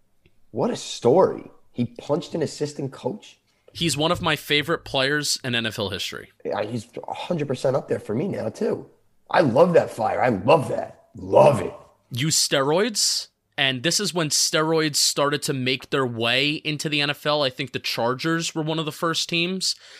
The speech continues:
Speaker 2: Now, it wasn't illegal because it just, like, wasn't a thing. So the early sixties, and that's when Joe Don Looney was kind of brought into the league.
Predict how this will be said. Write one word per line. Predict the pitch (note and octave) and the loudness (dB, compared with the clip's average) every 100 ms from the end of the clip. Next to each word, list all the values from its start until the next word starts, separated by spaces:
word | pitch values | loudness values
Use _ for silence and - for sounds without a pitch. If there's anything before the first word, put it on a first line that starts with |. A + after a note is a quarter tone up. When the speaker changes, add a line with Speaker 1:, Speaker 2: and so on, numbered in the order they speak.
| - | -4
Speaker 2:
Now, | A#3 F#3+ F#3+ G3 | 0 0 -2 -2
it | G#3+ | 0
wasn't | G3 F3 D3 | 2 2 0
illegal | A#2 C#3 A3 B2 E3 - - - | 0 0 0 0 -2 -4 -14 -6
because | C#3 D3 C3+ C#3+ | -2 0 0 -2
it | B2+ | -2
just, | C#3+ - | -2 0
like, | C#3 C3 | -2 -2
wasn't | B2+ C3+ B2+ A#2+ - _ - | -2 -2 0 -4 -8 _ -10
a | A#2 | -4
thing. | G#3+ B3+ B2 - | 0 0 -2 -6
So | - C3+ B2+ A#2+ - _ C#3+ | -2 0 0 -2 -10 _ -4
the | C3+ | 0
early | F3 E3+ | 0 0
sixties, | - F3+ - - C3+ C#3+ | 0 0 0 -2 -4 -2
and | C3+ | -4
that's | C#3 | -4
when | D3+ C3+ | -4 -4
Joe | C3 C#3 | -2 -2
Don | C3+ C3 B2+ | -2 -2 -2
Looney | C3 C3 | -2 -2
was | B2 A#2+ | -2 -4
kind | - C3 | -4 -4
of | A#2+ | -2
brought | B2 B2 | -2 -2
into | A#2+ A#2+ | -4 -4
the | A#2 | -2
league. | F3 E3 | 0 -2